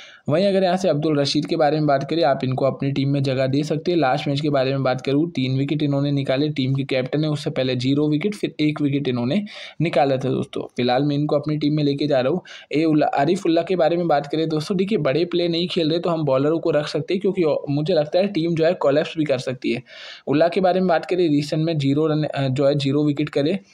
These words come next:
उससे पहले तीन विकेट इन्होंने निकाले, फिर दो विकेट निकाले। इंपॉर्टेंट है, फिलहाल मैं इनको लेके चल रहा हूँ। वहीं अगर यहाँ से किसी और के बारे में बात करें दोस्तों, तो हैरिस के बारे में बात करें दोस्तों, इनके ओवर कट हो सकते हैं, जावेद आपको ओवर करवाते हुए नजर आ सकते हैं। लास्ट मिनट में ज़ीरो विकेट इन्होंने निकाले, उससे पहले इन्होंने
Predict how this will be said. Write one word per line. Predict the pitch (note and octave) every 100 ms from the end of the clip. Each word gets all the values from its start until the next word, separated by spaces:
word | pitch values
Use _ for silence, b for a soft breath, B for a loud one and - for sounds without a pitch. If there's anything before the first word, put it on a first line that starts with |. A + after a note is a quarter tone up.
| b b b b b _ _ _ _
उससे | D3 C#3+ E3+
पहले | E3 E3+
तीन | E3+ D#3+ D#3+
विकेट | D#3 F3
इन्होंने | D#3 D#3 D#3
निकाले, | D3+ C#3+ C#3
फिर | E3+ E3+
दो | C3+ C3
विकेट | B2+ B2+ B2+
निकाले। | B2+ - A2
इंपॉर्टेंट | A#2+ C3+ D3+ D#3+ D#3+
है, | F3+
फिलहाल | - C#3 C#3
मैं | C#3
इनको | C3 C#3
लेके | C3 C3 D#3+
चल | E3+ D3+
रहा |
हूँ। | F3+
वहीं | D#3 C#3+
अगर | C3+ C3
यहाँ | B2+
से | C3
किसी | C#3 C3 D3
और | C3+
के | D3+
बारे | E3 C#3+
में | D3+ D3
बात | C#3
करें | C#3 D3 D3
दोस्तों, | C#3+ D3 F3+ G3 B B B -
तो | D3 C#3+
हैरिस | C#3+ C#3+ F#3
के | F#3+
बारे | F#3+ F3+
में | F3+
बात | E3
करें | E3+ E3+ E3+
दोस्तों, | E3 F3+
इनके | D#3 D3+ E3+
ओवर | D3+ D#3+
कट | D3 D3+
हो | D#3+
सकते | D3+ D#3 E3+
हैं, | E3
जावेद | C#3 B2+ C#3+
आपको | C#3 C#3 D3+ C#3+
ओवर | B2+ C#3
करवाते | C3+ C3 C3 C#3
हुए | C3+
नजर | C3+ B2+ C3
आ | C3
सकते | D3 C#3+ E3+
हैं। |
लास्ट | D#3+ A#2+ C#3+
मिनट | C#3+ C3+
में | C3+
ज़ीरो | C3+ D3 D#3
विकेट | D3+ D#3
इन्होंने | D3+ C#3+ D3
निकाले, | C#3+ C#3 C3+
उससे | D3 C3+ C#3+
पहले | C#3 B2+ C3
इन्होंने | B2+ B2